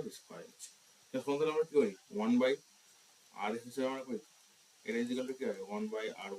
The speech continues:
one plus one by R two plus যতগুলো রোধ থাকে সেটা হচ্ছে, আর শ্রেণী সমবায়ের ক্ষেত্রে কি R is equal to কি হয়, R one plus R two plus R three। এটা কি হচ্ছে, এটাই তো রোধটা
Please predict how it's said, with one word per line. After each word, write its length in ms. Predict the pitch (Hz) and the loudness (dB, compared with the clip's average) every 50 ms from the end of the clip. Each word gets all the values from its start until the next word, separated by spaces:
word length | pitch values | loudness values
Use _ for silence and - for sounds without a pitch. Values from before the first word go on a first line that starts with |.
| 208 208 | -6 -8
one 120 | 214 214 214 214 - - - - - - - - - - - | -8 -10 -12 -14 -16 -20 -20 -20 -20 -20 -20 -20 -20 -20 -12
plus 340 | - 202 202 196 190 190 190 - - 208 202 | -8 -8 -6 -6 -8 -12 -12 -10 -8 -8 -6
one 120 | 101 104 101 104 | -6 -8 -8 -6
by 120 | 101 104 104 95 - 101 98 | -6 -6 -6 -6 -6 -8 -12
R 40 | 98 - _ - | -14 -16 _ -8
two 160 | - 104 101 98 - _ - - - - - _ - | -6 -6 -6 -6 -14 _ -20 -20 -20 -20 -20 _ -12
plus 220 | - - - - - - - - 214 202 | -10 -10 -8 -8 -12 -12 -12 -10 -4 -4
যতগুলো 280 | 208 190 220 214 214 220 220 | -4 0 0 2 4 4 4
রোধ 100 | 226 208 | 4 2
থাকে 140 | 233 226 214 233 | 0 -2 -2 0
সেটা 140 | 233 214 117 - | -2 -2 -2 -2
হচ্ছে, 200 | 202 - - 107 - - - - - - - - - - | -4 -4 -8 -10 -10 -10 -20 -20 -20 -20 -18 -10 -8 -6
আর 120 | - - - - - - _ - - - - - | -6 -6 -8 -10 -12 -18 _ -20 -20 -20 -20 -12
শ্রেণী 200 | - 214 - 226 226 | -6 -2 -2 -2 0
সমবায়ের 240 | 240 233 240 247 240 | 0 0 0 0 -2
ক্ষেত্রে 220 | 247 - - - - | -2 -4 -6 -6 -4
কি 80 | 247 233 220 - 196 214 | -4 -4 -4 -4 -2 -2
R 40 | 107 113 | 0 0
is 80 | 117 - 123 | 0 -2 -2
equal 160 | 240 120 120 123 | 0 0 -2 -2
to 40 | - - | -4 -10
কি 60 | 117 104 | -12 -14
হয়, 120 | 90 87 - _ - - - 95 95 | -14 -14 -18 _ -20 -16 -12 -10 -10
R 40 | 92 95 98 104 | -8 -6 -4 -4
one 120 | 104 107 107 - - _ _ - - _ _ _ - | -4 -4 -4 -8 -14 _ _ -20 -20 _ _ _ -16
plus 240 | - 104 98 95 92 - - - 107 | -14 -14 -14 -12 -14 -16 -14 -14 -14
R 40 | - - - | -14 -14 -8
two 140 | - 110 110 107 - - _ _ _ _ - - - | -6 -6 -6 -6 -8 -18 _ _ _ _ -20 -20 -14
plus 320 | - 98 95 92 90 92 - - - 104 101 | -12 -10 -10 -10 -12 -14 -16 -14 -12 -12 -12
R 20 | - - | -12 -12
three। 180 | - 113 107 - - - - _ _ _ _ _ _ - _ _ - 113 | -10 -8 -8 -10 -12 -20 -20 _ _ _ _ _ _ -20 _ _ -8 -4
এটা 100 | 113 123 117 | -4 -2 0
কি 40 | 131 117 | 0 -2
হচ্ছে, 140 | - - 101 90 - 101 | -2 -4 -10 -10 -8 -8
এটাই 160 | 101 - 117 117 | -4 -2 -2 0
তো 40 | 123 117 | 2 0
রোধটা 200 | 120 113 120 135 | 0 0 0 -2